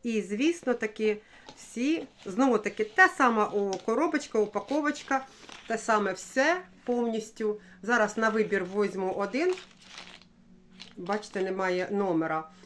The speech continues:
Ну, добре, що тут спереді є. Бачите, всі шість відтіночків, дуже класно.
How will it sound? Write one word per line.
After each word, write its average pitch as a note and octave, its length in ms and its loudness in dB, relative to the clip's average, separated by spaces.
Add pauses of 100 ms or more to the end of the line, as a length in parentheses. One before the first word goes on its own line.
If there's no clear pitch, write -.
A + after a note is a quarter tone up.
(720)
Ну, G3 140 -4
добре, G#3 240 -2
що A3 140 -6
тут G#3+ 180 -4
спереді E3 500 -2
є. D#3 280 -2 (600)
Бачите, G3 420 -4
всі D#4 280 2
шість - 500 -4
відтіночків, C#4 840 0 (260)
дуже G#3 360 2
класно. C#4+ 680 4